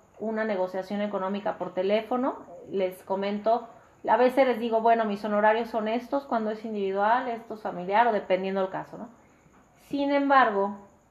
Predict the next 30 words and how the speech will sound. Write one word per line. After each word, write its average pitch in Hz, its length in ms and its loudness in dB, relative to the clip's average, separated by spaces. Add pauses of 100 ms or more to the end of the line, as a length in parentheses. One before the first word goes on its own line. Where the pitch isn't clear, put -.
(120)
eso 233 400 0
lo 254 200 2
podemos 190 520 0
negociar 185 520 -2
y 202 60 0
hablar 196 380 2
en 196 140 -4
la 160 100 -8
sesión, 165 560 -12 (640)
primer 190 360 0
sesión 190 460 -6
que 175 100 -4
nos 151 140 -6
veamos. 131 220 -10 (260)
Y 208 140 -10
siempre 240 480 0
a-, 208 100 8
lo 180 180 4
admiten, 175 600 -2
¿no? 226 180 -8 (1000)
Ya 247 140 6
si 277 140 2
veo 269 240 6
que 254 100 2
no, 240 200 2
pues 240 160 0
ahí 208 180 4
mismo 208 640 2
hago, 196 480 2
este, 160 600 -6